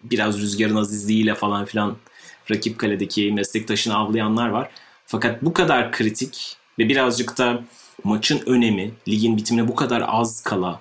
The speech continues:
son dakikadaki bir maçın neredeyse artık son dokunuşu diyebileceğimiz, yani sadece son santrasında bitti zaten maç. Bu şekilde anlamlı olması çok özel hale getiriyor.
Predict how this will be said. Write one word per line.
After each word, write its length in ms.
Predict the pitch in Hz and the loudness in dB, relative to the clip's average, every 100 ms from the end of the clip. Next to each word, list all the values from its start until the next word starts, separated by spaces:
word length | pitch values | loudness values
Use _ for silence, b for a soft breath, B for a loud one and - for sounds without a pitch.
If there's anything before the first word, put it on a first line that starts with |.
| - | -8
son 340 | - 127 131 | -2 2 4
dakikadaki 760 | 123 120 113 110 107 104 - 101 | 2 0 -4 -2 -2 -2 -2 -2
bir 240 | 101 98 - _ _ _ - | -2 -2 -8 _ _ _ -6
maçın 340 | 113 113 135 120 | -4 0 0 2
neredeyse 380 | 117 110 104 | 2 0 0
artık 240 | 113 110 117 | 0 0 -4
son 420 | - 131 123 107 | 0 2 2 2
dokunuşu 680 | 98 - 101 95 - 95 73 | 0 -2 -2 -2 -2 -2 -4
diyebileceğimiz, 760 | 95 98 98 98 98 101 95 80 | -4 -2 -2 -2 -2 -2 -2 -4
yani 240 | 76 80 | -6 -6
sadece 300 | - 90 90 | -6 -6 -4
son 340 | - 104 90 | -4 -4 -4
santrasında 520 | 82 87 85 - - 85 | -4 -4 -6 -6 -6 -6
bitti 220 | - - | -8 -8
zaten 280 | - - 95 | -8 -6 -8
maç. 220 | 123 - B B B B B - | -8 -10 B B B B B -14
Bu 280 | 101 107 170 | -8 0 2
şekilde 460 | 170 - 127 113 | 2 2 0 2
anlamlı 420 | 110 113 113 113 117 | 2 2 2 2 0
olması 580 | 107 101 - 156 160 b b b b - | 0 -2 -2 -2 -4 b b b b -2
çok 180 | - 160 | 2 4
özel 260 | 147 135 120 | 4 2 2
hale 240 | 107 101 | 2 0
getiriyor. 540 | 95 87 - 95 135 | -2 -4 -2 -2 -2